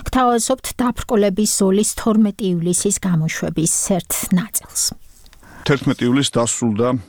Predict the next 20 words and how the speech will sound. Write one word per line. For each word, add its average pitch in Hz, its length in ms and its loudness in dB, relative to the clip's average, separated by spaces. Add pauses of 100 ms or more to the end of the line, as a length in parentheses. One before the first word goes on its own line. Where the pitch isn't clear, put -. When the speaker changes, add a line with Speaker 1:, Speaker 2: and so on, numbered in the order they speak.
(260)
Speaker 2:
ინციდენტების 110 560 0
პრევენციისა 107 540 -2
და 110 80 0
მათზე 101 320 0
რეაგირების 95 540 -2
სამუშაო 104 440 0
ჯგუფის 98 360 -2
შეხვედრა. 113 400 0 (420)
რვა 131 180 4
წლის 175 220 -4
განმავლობაში, 139 680 0 (200)
ორ 110 180 0
ათას 107 220 -2
რვა 107 160 0
წლის 104 240 -4
აგვისტოს 98 380 -4 (120)
ომიდან, 113 380 2
ეს - 120 -8
უკვე 127 120 -2 (120)
სამოცდამეცხრამეტი 113 1160 0